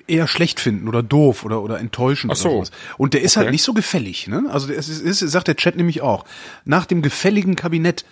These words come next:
Speaker 1: ist der eher
Speaker 2: Ja.
Speaker 1: schwierig.
Speaker 2: Ja.
Speaker 1: Also es ist ein, ja.
Speaker 2: Ja, das stimmt. Also der hat einen anderen Anspruch, der hat, äh, auch einen ganz anderen <laughs> Druck. Also der hat einfach Druck, der hat, ähm, also dadurch, dass er, genau, das, das Ka-, der Kabinett,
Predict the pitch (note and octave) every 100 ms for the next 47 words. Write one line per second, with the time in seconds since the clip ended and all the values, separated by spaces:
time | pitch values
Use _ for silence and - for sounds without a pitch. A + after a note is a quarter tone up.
0 | _ - B2 - C3+ A#2+ B2+ B2 F3 -
1 | F3+ A#2+ G2 - _ _ _ _ _ -
2 | - - - - _ _ _ _ - G#2
3 | A#2 G3+ - _ - C#3 D3+ D3+ - E3
4 | - C#3 C3+ F2 - _ _ _ _ _
5 | _ _ _ _ _ - - - - A#2+
6 | D3 - G#2 F2+ - G#2+ A2+ A#2 C3+ B2+
7 | A2 B2+ G2+ B2 - F3+ F3 - A#2+ A2+
8 | C#3+ B2 G#2 A#2+ - - F#3+ A#2+ A2+ B2
9 | A#2 A2 G#2+ G2 G#2+ E3 - - - -
10 | - - _ F#2+ G#2 - G2 G#2+ - A2
11 | D#3 - - G2+ G#2+ - - G2+ G2 G2
12 | - G#2 F#2 G2 - - - F#2 F#2+ -
13 | _ _ _ _ G2 F2+ G2 - G#2+ G#2
14 | - C3+ G#2 G#2 B2 B2 D#3